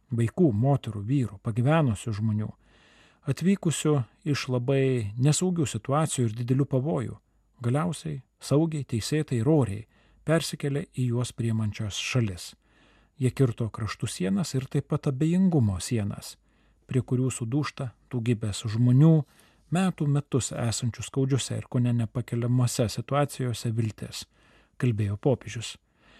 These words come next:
„Kiekvienas iš jūsų,“ sakė jis audiencijos dalyviams, „nusipelno dėmesio dėl sunkių aplinkybių, kurias išgyvenote.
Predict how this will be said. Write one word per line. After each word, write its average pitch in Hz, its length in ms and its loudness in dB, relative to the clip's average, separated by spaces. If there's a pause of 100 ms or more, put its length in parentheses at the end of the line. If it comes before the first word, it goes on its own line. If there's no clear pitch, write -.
(320)
„Kiekvienas 185 520 2
iš - 180 -2
jūsų,“ 117 360 0 (140)
sakė 110 400 -4
jis 107 240 -2
audiencijos 117 460 0
dalyviams, 123 600 0 (480)
„nusipelno 127 540 2
dėmesio 127 600 0 (220)
dėl 120 260 4
sunkių 120 320 0
aplinkybių, 101 600 -2 (200)
kurias 117 320 0
išgyvenote. 104 720 -4